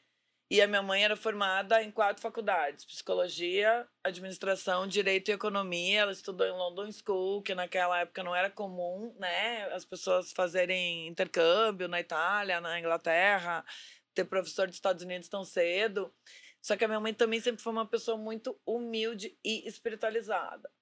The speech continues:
Então, eu sempre fui forçada, desde pequena, a não ver diferença de nível social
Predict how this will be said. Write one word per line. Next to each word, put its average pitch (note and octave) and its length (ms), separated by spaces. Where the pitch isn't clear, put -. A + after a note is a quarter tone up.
Então, G#3+ 440
eu A#3 140
sempre B3+ 600
fui A#3+ 200
forçada, A3 640
desde A3 360
pequena, G#3+ 640
a G#3+ 100
não A3 340
ver G#3+ 480
diferença G#3 1000
de G3+ 360
nível G3+ 340
social F#3+ 880